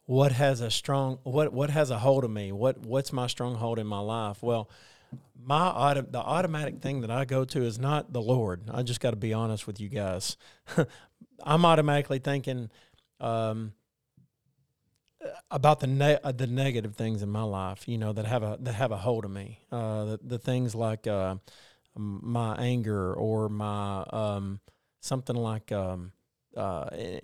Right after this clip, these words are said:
in a business, you know, that I'm working, or maybe I need, maybe I'm not hitting my numbers, uh, in the insurance industry. Uh, you know, maybe I'm not selling enough apps. Uh,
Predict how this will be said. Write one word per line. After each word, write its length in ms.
in 160
a 40
business, 640
you 80
know, 160
that 140
I'm 120
working, 360
or 200
maybe 360
I 80
need, 360
maybe 200
I'm 140
not 160
hitting 200
my 140
numbers, 560
uh, 280
in 140
the 80
insurance 500
industry. 520
Uh, 380
you 140
know, 160
maybe 260
I'm 140
not 160
selling 280
enough 260
apps. 460
Uh, 320